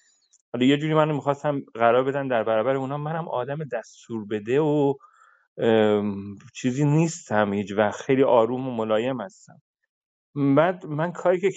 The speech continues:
کردم، اه، رفتم تو، ام، تو آسایشگاه اونا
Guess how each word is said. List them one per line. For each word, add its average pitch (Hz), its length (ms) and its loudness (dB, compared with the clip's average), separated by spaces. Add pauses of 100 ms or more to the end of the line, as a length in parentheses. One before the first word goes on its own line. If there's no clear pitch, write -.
کردم، 160 560 -4 (420)
اه، 147 180 4
رفتم 165 540 -4 (100)
تو، 147 440 -6 (340)
ام، 123 460 0
تو 131 160 -4
آسایشگاه 127 720 2
اونا 156 600 -2